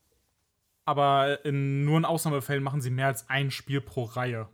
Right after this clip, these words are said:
Wobei Mario jetzt nicht als Reihe ist, aber Mario Party als Reihe.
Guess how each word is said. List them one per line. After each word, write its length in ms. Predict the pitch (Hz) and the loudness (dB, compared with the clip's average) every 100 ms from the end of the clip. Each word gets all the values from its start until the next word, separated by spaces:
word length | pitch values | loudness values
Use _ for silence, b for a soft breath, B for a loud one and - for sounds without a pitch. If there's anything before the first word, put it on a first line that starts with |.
| - | -10
Wobei 340 | 131 127 135 | -6 -2 -2
Mario 500 | 135 143 151 160 147 | 4 6 8 6 4
jetzt 200 | 143 - | 4 2
nicht 100 | 151 | 0
als 180 | 135 120 | 0 2
Reihe 200 | 139 139 | 2 2
ist, 100 | 139 | 0
aber 120 | 135 | -2
Mario 300 | 127 127 131 | -2 -2 -4
Party 440 | 120 131 127 113 120 | -4 -4 -4 -6 -10
als 260 | 120 - | -12 -12
Reihe. 260 | 117 120 | -10 -8